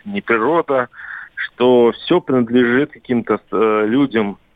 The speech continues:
э, даже не столько приезжим, сколько вообще чужим. Э, и то, что, э, у них и зарплаты, и вообще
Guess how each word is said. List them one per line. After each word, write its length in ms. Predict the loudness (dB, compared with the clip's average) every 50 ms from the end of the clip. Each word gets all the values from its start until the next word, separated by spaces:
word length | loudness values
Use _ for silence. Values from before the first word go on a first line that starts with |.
| _
э, 500 | -8 -4 -2 0 0 0 0 0 -2 -6 -6 -4
даже 220 | -2 -2 -2 -2
не 60 | -6 -6
столько 260 | -6 -6 -6 -6 -8
приезжим, 640 | -6 -4 -4 -2 0 2 2 0 0 -2 -6 -14 -16
сколько 300 | -16 -18 -14 -8 -4 -2
вообще 260 | -2 -2 -2 -4 -6
чужим. 480 | -6 -6 -6 -4 0 0 2 2 0 -2 _ -12 -14 -12 -10 -10 -10 -10 -12 -14 -18 -20 -20 -20 -10 -6
Э, 600 | -4 -2 0 0 0 0 0 0 0 0 0 0 -2
и 440 | -4 -6 -6 -2 0 2 2 2 0 0
то, 200 | 0 0 0 0
что, 680 | 0 -4 -2 0 2 2 4 4 2 2 2 2 0 -2 -6 -16 -16 -10 -4
э, 420 | -2 0 0 2 2 2 0 0 -2 -6 -12 -20 -20 -18 -18 -18 -18 -12 -4 -2
у 240 | 0 0 2 2 4
них 480 | 4 4 4 2 0 -6 -10 -10 -12 -12
и 160 | -6 -2 0
зарплаты, 800 | 0 0 0 0 0 0 0 0 -2 _ -4 -4 -4 -4 -6 -8 _ -20 -20 -20 -20 -20 -20 -20 _ -10 -4
и 100 | 0 0
вообще 400 | 0 0 0 0 0 0 0